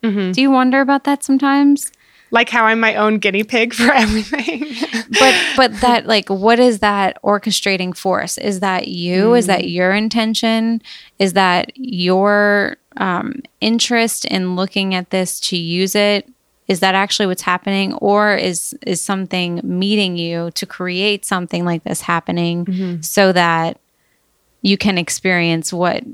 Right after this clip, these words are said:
Speaker 2: you're, or learn what you're trying to learn?
Speaker 1: I have no idea. I've been, like, back and forth. Like, uh, a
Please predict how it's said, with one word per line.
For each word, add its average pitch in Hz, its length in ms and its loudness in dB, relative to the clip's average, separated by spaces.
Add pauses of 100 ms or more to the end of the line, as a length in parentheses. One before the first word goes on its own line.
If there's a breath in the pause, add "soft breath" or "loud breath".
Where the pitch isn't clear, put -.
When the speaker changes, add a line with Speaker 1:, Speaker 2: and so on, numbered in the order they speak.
(140)
Speaker 2:
you're, 190 240 0
or 190 160 2
learn 180 400 0
what 180 120 0
you're 180 140 0
trying - 380 -6
to - 100 -8
learn? 80 540 -4 (1040 soft breath)
Speaker 1:
I - 60 -6 (140)
have - 160 -10
no 185 480 0
idea. 180 540 -4
I've 202 140 -8
been, 302 120 0
like, 370 200 0
back 214 240 0
and 226 120 -2
forth. 190 480 -2
Like, 202 400 0 (140)
uh, 185 400 2 (840)
a 202 200 2